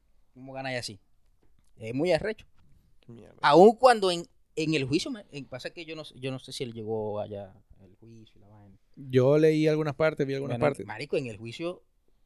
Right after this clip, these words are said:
Speaker 1: se quedó clarito que los chamitos no fueron, weón. Pero claro quedó.
Speaker 2: Marico, si la, la,
Speaker 1: Claro.
Speaker 2: mm, declaración de los pol-,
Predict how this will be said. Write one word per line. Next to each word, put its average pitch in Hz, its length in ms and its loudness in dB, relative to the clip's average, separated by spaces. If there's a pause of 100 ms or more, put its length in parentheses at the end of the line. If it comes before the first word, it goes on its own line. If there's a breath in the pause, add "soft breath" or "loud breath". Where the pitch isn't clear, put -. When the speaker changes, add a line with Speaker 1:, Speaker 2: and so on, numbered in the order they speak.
(920)
Speaker 1:
se - 220 -10
quedó 147 320 -4
clarito 165 420 -4
que 175 100 -18
los 139 300 -16
chamitos 113 360 -2
no 233 60 2
fueron, - 400 -16
weón. 104 120 -20 (300)
Pero 123 180 -2
claro 165 540 6
quedó. 165 280 -6 (440 soft breath)
Speaker 2:
Marico, 107 240 0
si 117 140 -4
la, 107 280 -2
la, 104 260 -2
Speaker 1:
Claro. 104 380 4
Speaker 2:
mm, 95 260 -4
declaración 113 720 0
de 131 80 2
los 127 100 -2
pol-, 131 240 0